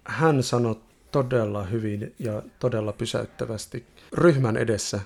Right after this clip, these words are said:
hän kertoi ainoastaan sen, missä onnistuttiin. Jos oli jotain,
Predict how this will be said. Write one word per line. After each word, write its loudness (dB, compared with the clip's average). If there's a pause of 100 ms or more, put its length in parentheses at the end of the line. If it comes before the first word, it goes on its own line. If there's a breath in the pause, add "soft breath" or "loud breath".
(120)
hän -2
kertoi 0
ainoastaan 0
sen, -2
missä -4
onnistuttiin. -4 (400 soft breath)
Jos 2
oli 2
jotain, 0